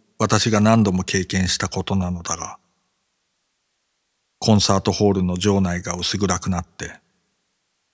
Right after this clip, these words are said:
音楽が鳴り始め、徐々にこちらが演奏に引き込まれていくうちに、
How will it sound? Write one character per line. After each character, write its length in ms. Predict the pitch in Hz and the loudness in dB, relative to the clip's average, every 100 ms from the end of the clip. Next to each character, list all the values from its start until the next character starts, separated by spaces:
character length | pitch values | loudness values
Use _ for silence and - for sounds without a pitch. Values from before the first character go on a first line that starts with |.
| _ _ - | _ _ 0
音 200 | 104 95 | 2 4
楽 240 | 85 101 | 0 -2
が 80 | 92 | -2
鳴 180 | 90 87 | -2 -2
り 80 | 87 | -4
始 240 | 95 90 | -4 -4
め、 240 | 85 85 - _ _ _ _ _ _ _ _ _ _ _ _ - | -4 -8 -18 _ _ _ _ _ _ _ _ _ _ _ _ 2
徐 160 | 120 | 4
々 180 | 107 98 | 6 4
に 80 | 92 | 2
こ 140 | - | -2
ち 120 | - 101 | 0 0
ら 80 | |
が 140 | 98 98 | 0 2
演 160 | 101 | 2
奏 260 | 95 - 98 | 2 2 2
に 60 | 95 | 0
引 60 | |
き 260 | - - 110 | -2 -4 -2
込 160 | 101 | 2
ま 100 | 98 | 2
れ 120 | 90 87 | 2 -2
て 120 | 85 | -6
い 120 | 82 | -8
く 140 | - | -10
う 40 | 85 | -8
ち 220 | - 87 | -8 -6
に、 200 | 87 | -8